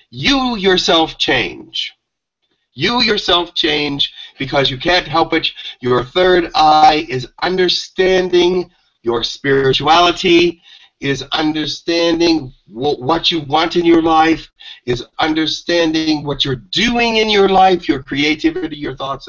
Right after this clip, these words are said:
everything. But it is all connected to a different place, the soul. Not, not that I'm saying creativity isn't created to the soul or whatever. No, I'm not saying that none of the chakras are created, I mean,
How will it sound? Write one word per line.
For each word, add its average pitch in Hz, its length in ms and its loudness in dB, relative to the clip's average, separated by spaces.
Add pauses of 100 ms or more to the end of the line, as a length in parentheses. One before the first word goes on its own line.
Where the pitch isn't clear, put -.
(100)
everything. 131 380 -12 (240)
But - 140 -2
it 117 100 0
is 107 160 -2
all 156 460 2
connected 123 760 -6
to 117 160 -6
a 101 100 -12
different 143 520 -10
place, 117 640 -8 (440)
the - 80 -14
soul. - 480 -16 (1080)
Not, 110 320 -2 (140)
not 147 340 -2
that 170 120 2
I'm 170 180 2
saying 156 320 0
creativity 143 680 -2
isn't 143 280 -6
created 127 360 -4
to 123 100 -10
the 131 120 -8
soul 113 460 -4
or 113 60 -6
whatever. 110 500 -10 (460)
No, 131 260 0
I'm 117 120 -2
not 139 220 0
saying 151 380 2
that 127 180 -4 (280)
none 143 240 0
of 147 100 0
the 139 80 -2
chakras 123 520 0
are 120 140 -2
created, 110 540 0 (340)
I 117 80 -8
mean, 117 300 -2